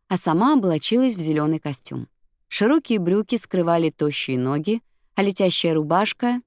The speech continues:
перетянутая кожаными подтяжками, сглаживала изгибы тела. От смены одежды домографом она не стала, но почувствовала себя увереннее.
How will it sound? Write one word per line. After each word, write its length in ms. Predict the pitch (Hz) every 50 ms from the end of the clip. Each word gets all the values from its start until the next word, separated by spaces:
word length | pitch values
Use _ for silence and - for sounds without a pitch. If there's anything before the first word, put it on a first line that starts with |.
| _ _ _
перетянутая 800 | - 214 185 165 - - 170 160 165 160 147 - 147 143 139 131 _
кожаными 600 | _ - 170 160 143 135 139 131 131 135 131 131
подтяжками, 880 | 123 - - 123 120 - - - 202 220 - - - 233 214 208 208 196 _ _ _ _ _ _
сглаживала 720 | - 175 180 170 196 240 277 302 269 277 254 254 247 233 214
изгибы 380 | 180 160 143 147 151 147 147
тела. 400 | 139 - - 127 120 117 - 127 - _ _ _ _ _ _ _ _ _ _
От 160 | - 170 -
смены 360 | - - 220 233 269 262 240 202
одежды 440 | 180 165 160 175 185 175 165 165
домографом 680 | 147 139 143 135 143 180 220 208 202 202 - - 185 180
она 220 | - 165 151 147 147
не 120 | 139 135
стала, 420 | 131 - - - 139 135 143 185 247 269 - _ _ _ _ _ _ _ _ _
но 240 | - 254 269 320 370
почувствовала 580 | - 339 330 - 294 294 269 - 311 302 302 285
себя 320 | - - 254 190 180 180
увереннее. 640 | 196 196 170 143 123 113 - - - - - 131